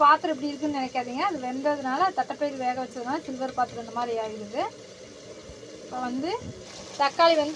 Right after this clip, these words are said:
தாளிச்சு விட்டுருக்குறேன். தக்காளி கொஞ்சம் அதிகமா போட்டுக்கோங்க, அதாவது அரிசிக்கு தகுந்த மாதிரி போட்டுக்கோங்க. அப்படி இல்லைன்னா புளி லைட்டா, கொஞ்சமா புளி, புளி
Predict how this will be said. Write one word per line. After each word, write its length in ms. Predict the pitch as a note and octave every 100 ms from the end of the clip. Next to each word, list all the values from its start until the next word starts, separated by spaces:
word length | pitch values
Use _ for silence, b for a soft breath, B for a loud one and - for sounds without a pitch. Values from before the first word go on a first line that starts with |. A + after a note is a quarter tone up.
| D4+
தாளிச்சு 300 | C#4 C#4+ C#4+
விட்டுருக்குறேன். 460 | C4 C4+ C4+ F#4+ G#4+ C#4
தக்காளி 300 | - E4 E4
கொஞ்சம் 220 | D#4 C#4 C4
அதிகமா 260 | C#4 D4+ C#4+
போட்டுக்கோங்க, 460 | C4 - B3 B3 F#4+ C5+ - - - - - G#3
அதாவது 340 | B3+ G4 C#5 A#4 D#4 C4 A#3+ A#3+
அரிசிக்கு 380 | D#4 F4+ F4+ D4+
தகுந்த 220 | C#4+ C#4
மாதிரி 140 | E4+ E4+
போட்டுக்கோங்க. 420 | C#4 - B3+ B3+ G4+ B4+ - - - - - - -
அப்படி 200 | C4 C#4+
இல்லைன்னா 260 | D4 D#4+ A4 G#4+ -
புளி 220 | E4 F4 D#4 C#4+
லைட்டா, 480 | D4+ E4 - G4 F#4+
கொஞ்சமா 600 | D4+ D4+ E4 E4+ F#4 G4 G4 D4+
புளி, 180 | D4+ D#4 - -
புளி 240 | D4 E4